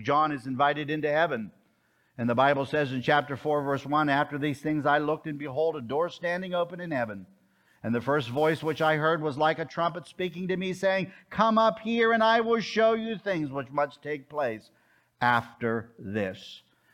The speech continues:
And I was in the Spirit immediately. And a throne was set in heaven, and one sat on the throne." And you have this big, you have this big,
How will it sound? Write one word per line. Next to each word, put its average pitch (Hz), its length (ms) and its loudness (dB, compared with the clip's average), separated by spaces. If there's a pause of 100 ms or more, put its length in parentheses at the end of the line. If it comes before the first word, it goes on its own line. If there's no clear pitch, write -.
(140)
And 101 160 -4
I 139 320 4
was 139 240 -2
in 147 160 0
the 147 100 -2
Spirit 156 460 -2
immediately. 117 680 -2 (720)
And 110 100 -6
a 107 80 0
throne 127 380 0
was 139 140 -4
set 139 220 0
in 143 120 -4
heaven, 131 320 -2
and 104 160 -4
one 117 180 -2
sat 117 240 -2
on 117 140 0
the 120 100 -2
throne." 117 320 -4 (240)
And 147 140 0
you 147 40 2
have 156 140 4
this 151 140 -4
big, 165 400 -2 (160)
you 143 200 -2
have 151 200 4
this 139 140 -4
big, 156 580 -2